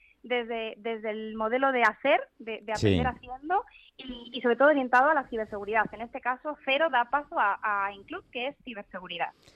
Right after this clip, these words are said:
Speaker 2: Correcto, o sea, que, que digamos que es el aperitivo o la,
Speaker 1: Ujú.
Speaker 2: la parte previa a esa formación que luego hay que recordar que se completa con vuestro centro especial de empleo, ¿verdad? En el que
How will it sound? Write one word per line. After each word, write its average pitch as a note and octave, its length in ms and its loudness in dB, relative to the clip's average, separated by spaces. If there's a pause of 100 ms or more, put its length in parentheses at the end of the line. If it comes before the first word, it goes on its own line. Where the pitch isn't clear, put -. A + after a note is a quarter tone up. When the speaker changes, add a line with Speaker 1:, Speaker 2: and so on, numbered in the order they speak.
(180)
Speaker 2:
Correcto, F#2 500 2
o E2 40 4
sea, F2 180 2
que, F#2 480 2
que F#2 400 2
digamos A#2+ 400 4
que C3+ 120 4
es B2 120 0
el A#2+ 100 8
aperitivo C3 760 8 (400)
o G#2 160 8
la, G2+ 240 8
Speaker 1:
Ujú. G#2 100 0
Speaker 2:
la F#2+ 440 4
parte A2+ 300 4
previa C3 520 8
a A2 120 4
esa A2+ 280 4
formación A2+ 520 4
que A#2 100 2
luego G2 240 6
hay A2 120 6
que A#2 320 6
recordar A2 640 6 (420)
que G#2+ 140 2
se G2+ 140 2
completa G2 600 6
con A2 200 6
vuestro F#2 260 4
centro G2+ 300 4
especial G2 400 6
de G2+ 60 8
empleo, A#2 380 8
¿verdad? A#2 400 8
En B2+ 60 6
el G2+ 160 4
que F2 380 4